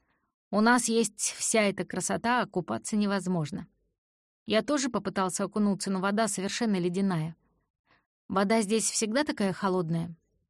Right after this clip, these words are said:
В общем и целом, да. Хотя сейчас осенью теплее, чем летом. Почему? Летом по вечерам собирается туман, который подкрадывается и укрывает весь город. Он сильно снижает температуру.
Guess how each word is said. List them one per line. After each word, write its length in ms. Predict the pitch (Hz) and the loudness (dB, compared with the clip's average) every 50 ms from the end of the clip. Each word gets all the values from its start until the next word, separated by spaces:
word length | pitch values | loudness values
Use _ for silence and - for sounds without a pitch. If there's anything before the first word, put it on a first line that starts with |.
| _ _ _ _ _ - | _ _ _ _ _ -8
В 180 | 190 185 180 | -4 -2 -2
общем 340 | 214 240 247 - - 330 269 | -2 -2 -4 -4 0 0 0
и 40 | 233 | 0
целом, 380 | - 226 226 226 226 214 196 | 0 0 -2 0 2 2 2
да. 180 | 156 160 156 151 - _ _ _ _ - - _ | 2 0 -2 -4 -8 _ _ _ _ -20 -20 _
Хотя 260 | - - 196 196 208 | -6 -2 0 2 2
сейчас 440 | 196 - 202 - - 233 214 - 220 | 2 0 0 0 0 0 2 2 2
осенью 580 | 220 208 - - 190 185 180 175 175 170 170 175 | 0 0 0 0 0 0 2 2 2 0 0 0
теплее, 460 | - - 226 - 214 202 180 175 175 | -2 -2 -2 0 2 2 2 2 0
чем 180 | - - 196 | 0 0 0
летом. 400 | 180 165 160 151 - - - 160 - _ _ _ _ _ _ _ _ - | 0 0 0 -2 -4 -8 -10 -10 -12 _ _ _ _ _ _ _ _ -10
Почему? 420 | - - - - 202 196 214 240 240 - _ _ _ _ _ _ _ _ _ _ _ _ _ _ _ _ | -8 -6 -2 0 2 2 2 0 -2 -6 _ _ _ _ _ _ _ _ _ _ _ _ _ _ _ _
Летом 360 | - 196 208 220 208 190 175 160 | 0 2 4 4 4 2 2 0
по 60 | 185 | 0
вечерам 420 | 185 185 175 - 214 220 220 208 | 0 0 0 0 0 2 2 0
собирается 580 | 190 - - 185 185 185 190 190 180 - - - | 0 -2 -2 -2 -2 0 0 -2 -2 -4 -6 -4
туман, 360 | - 202 196 220 254 262 208 | -2 0 2 2 2 2 0
который 360 | - 185 170 - 185 175 175 | -2 -4 -6 -4 -2 -2 -2
подкрадывается 840 | 170 - 185 - - - 190 185 180 170 165 175 175 170 - - - | -2 -2 -6 -6 -4 -2 -2 0 0 0 -2 -2 -2 -2 -4 -4 -4
и 160 | 185 - - 208 | -4 -2 -2 -2
укрывает 580 | 190 175 - 190 185 170 202 214 214 196 202 | -2 -2 -2 -4 -4 -2 -2 -2 -2 -4 -4
весь 300 | 170 170 180 196 190 180 | -2 0 0 0 0 -2
город. 520 | 175 165 160 160 170 - - - - - _ _ _ _ _ _ _ _ _ - - - - | -2 -2 -2 -2 -4 -6 -10 -14 -18 -20 _ _ _ _ _ _ _ _ _ -20 -20 -8 -2
Он 180 | 220 226 220 | 2 2 4
сильно 300 | 214 - - 285 240 214 | 4 4 4 4 4 2
снижает 500 | 196 - 202 208 196 190 226 214 208 196 | 2 2 0 0 0 2 0 0 0 -2
температуру. 760 | - - 202 196 208 208 214 214 - - 185 180 175 180 165 | -2 -2 0 0 0 -2 -4 -4 -4 -4 -4 -4 -4 -6 -10